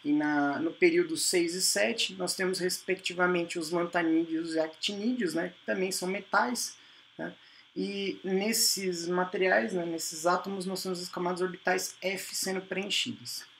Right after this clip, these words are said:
tá? Bom, pessoal, é, eu agradeço, tá? Se vocês tiverem alguma dúvida ou sugestão,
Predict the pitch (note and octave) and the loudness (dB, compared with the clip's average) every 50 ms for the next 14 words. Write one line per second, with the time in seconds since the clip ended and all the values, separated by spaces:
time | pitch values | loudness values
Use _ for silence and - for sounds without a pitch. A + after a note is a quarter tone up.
0 | - - D#2+ D#2 - - - - - - - - - - _ - _ _ _ _ | -16 -12 -12 -12 -12 -14 -18 -20 -16 -16 -16 -16 -16 -20 _ -20 _ _ _ _
1 | _ _ - A#3+ A#3 D3+ - - - - - - _ _ _ _ _ _ _ - | _ _ 0 2 4 4 2 0 -8 -18 -20 -20 _ _ _ _ _ _ _ -6
2 | - - G#3+ F#3+ C#3 B2 - - - - - D3+ E3+ E3 E3 D#3+ D3 D3 F#3 F#3+ | 0 4 6 6 6 4 0 -6 -10 -4 -2 -2 0 0 0 -2 -2 2 4 4
3 | G3+ G#3 G#3 G#3 G#3 - D3 C#3+ D3+ G3 G#3 - - - - F3 F3 F3 - - | 4 6 8 8 8 8 8 6 6 6 4 2 -2 0 2 2 2 2 0 -2
4 | - - F#3 - - F#3+ G3+ G#3+ G#3 G#3+ G#3+ F#3+ G3+ A3 A3 G#3+ G#3+ - - G3+ | -2 -2 0 -2 0 2 4 4 6 6 4 4 4 4 4 4 4 2 -4 -6
5 | G3+ G3 F#3 F3+ F#3 F3+ - - E3+ F3+ F#3 F3+ - - - F#3 G3+ G#3 A3 A3 | -6 -4 -2 -2 -2 -2 -2 -2 -2 0 0 0 0 0 2 2 2 2 0 -4
6 | - | -6